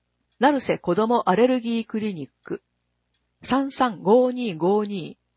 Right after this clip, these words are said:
梅坪町六の二の三。成瀬内科。三四三ゼロ七ゼロ。若宮町八の一の十。新トヨタビル二階。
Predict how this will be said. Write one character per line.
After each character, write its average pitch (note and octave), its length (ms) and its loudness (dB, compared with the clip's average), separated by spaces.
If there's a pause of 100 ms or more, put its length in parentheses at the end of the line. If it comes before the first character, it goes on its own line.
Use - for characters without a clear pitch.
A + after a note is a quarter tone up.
(560)
梅 A3 240 4
坪 A#3+ 280 4
町 D3 400 4
六 F3 280 2
の F#3 160 4
二 F3 160 -4
の C3 160 0
三。 C#3+ 380 -4 (1200)
成 A3 200 2
瀬 C#4+ 160 0
内 A#3 220 -2
科。 - 220 -8 (840)
三 C4+ 360 0
四 B3+ 280 -4 (220)
三 B3+ 360 -2
ゼ B3+ 100 2
ロ F#3+ 100 0
七 F3 260 0
ゼ F#3+ 140 0
ロ。 - 160 -8 (800)
若 C4+ 260 2
宮 C4 260 0
町 E3+ 260 0 (100)
八 - 340 -8
の G#3 180 -2
一 - 280 -10
の E3+ 180 -4
十。 D3+ 400 -4 (920)
新 D4 300 -4
ト B3+ 140 2
ヨ C4 100 6
タ A#3 160 0
ビ A3+ 100 -2
ル E3 200 -2
二 D#3 160 -10
階。 E3+ 360 -2